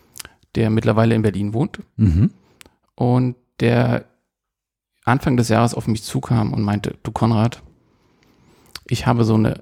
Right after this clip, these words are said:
Speaker 1: ich habe so einen Traum, ich habe so eine Idee, und zwar ein Tool, eine, ein, irgendeine Instanz online, in der über Grenzen,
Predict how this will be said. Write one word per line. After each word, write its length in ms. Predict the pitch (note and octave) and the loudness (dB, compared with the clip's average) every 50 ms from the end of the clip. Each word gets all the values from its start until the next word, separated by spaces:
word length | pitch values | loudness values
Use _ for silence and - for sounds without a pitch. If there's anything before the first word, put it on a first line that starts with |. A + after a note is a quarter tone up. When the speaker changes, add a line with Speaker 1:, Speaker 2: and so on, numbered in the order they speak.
| - - | -6 -8
Speaker 1:
ich 140 | A#2+ - | -6 -6
habe 120 | B2 - - | -6 -6 -2
so 80 | - | 0
einen 100 | A#2+ A2+ | 0 0
Traum, 400 | - - A#2 A2+ A2 A2 G2+ G2+ | 0 0 2 4 4 4 2 0
ich 120 | - A#2 - | -4 -4 -4
habe 100 | A2+ - | -4 -2
so 80 | - | -2
eine 100 | A#2 A2+ | -2 -2
Idee, 340 | A2+ A2 - - A#2+ A#2 G#2+ | -2 -4 -2 0 0 0 0
und 120 | - A2 A2 | 0 -4 -6
zwar 460 | - - A#2+ A2+ A2 A#2+ B2+ C3 - _ _ _ _ _ _ _ _ _ _ _ _ _ _ - - _ _ _ _ | -6 -4 0 0 2 2 0 -2 -6 _ _ _ _ _ _ _ _ _ _ _ _ _ _ -20 -20 _ _ _ _
ein 280 | - A2+ A2 A2 G#2+ - | -2 0 0 0 -2 -6
Tool, 460 | - - - D#3 F#3 G#3 - - - - | -8 -4 -4 -2 -2 -2 -2 -4 -6 -4
eine, 280 | - A#2 A#2+ A#2+ A2+ - - - _ _ _ _ _ _ | -2 -2 0 0 -2 -2 -6 -16 _ _ _ _ _ _
ein, 460 | A#2+ A#2+ - - - - - D#3+ - _ - - | -8 -6 -6 -8 -10 -10 -12 -16 -18 _ -16 -2
irgendeine 480 | - C3+ C#3 E3 E3 - - B2+ B2+ - | 0 2 2 2 0 0 0 0 0 2
Instanz 720 | - A2+ - - - G#2 B2 E3+ G3+ - - - - - - _ | 0 -2 -2 -2 -2 -2 -2 -2 -4 -4 -8 -12 -14 -16 -14 _
online, 680 | - A2 A#2 C#3+ D3 C#3+ C#3+ D3 D3 D#3 E3 F3+ F3+ F3 _ _ _ _ _ _ _ _ _ _ _ _ _ _ _ _ _ _ _ _ _ _ _ _ _ _ | -2 0 0 2 2 2 0 0 0 -2 -4 -6 -10 -14 _ _ _ _ _ _ _ _ _ _ _ _ _ _ _ _ _ _ _ _ _ _ _ _ _ _
in 160 | B2 A#2+ A2+ | -2 -2 0
der 540 | A#2 A2+ A2+ A2+ A#2 A#2 A2+ A2+ A2+ B2+ - - _ _ _ _ _ _ _ _ _ _ _ _ _ _ _ _ _ _ _ _ | 2 2 4 4 4 4 2 2 0 -2 -6 -10 _ _ _ _ _ _ _ _ _ _ _ _ _ _ _ _ _ _ _ _
über 320 | C3 B2 B2+ B2 B2 B2 | -2 0 0 0 0 0
Grenzen, 760 | - - - C3+ C3 F3 F3+ - - D3 D#3 D#3 D3+ - - | -4 0 2 2 2 2 2 0 0 0 0 0 -2 -6 -8